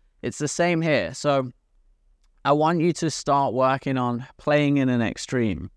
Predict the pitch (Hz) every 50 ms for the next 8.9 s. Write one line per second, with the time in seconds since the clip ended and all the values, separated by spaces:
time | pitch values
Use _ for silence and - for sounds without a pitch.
0 | _ - 127 131 127 - - - - 135 147 139 127 113 110 110 113 135 139 -
1 | 143 139 135 135 127 120 127 - - 127 123 131 135 135 123 - _ _ _ _
2 | _ _ - - 151 151 160 175 185 175 165 139 - - - 156 156 151 139 -
3 | 131 101 131 139 135 117 - - 131 120 120 127 120 107 95 - 113 127 139 151
4 | 156 151 151 147 147 147 143 135 120 127 123 113 110 80 85 - - 143 139 147
5 | 156 - 190 175 - - - 156 135 127 123 127 - _ _ _ _ _ _ _
6 | - - 117 - - - 131 147 156 139 123 156 165 180 180 165 165 160 175 185
7 | 185 180 190 180 180 165 - _ - _ _ - 139 151 151 135 - _ _ -
8 | - 143 143 147 - - 185 180 185 180 175 147 139 139 151 143 -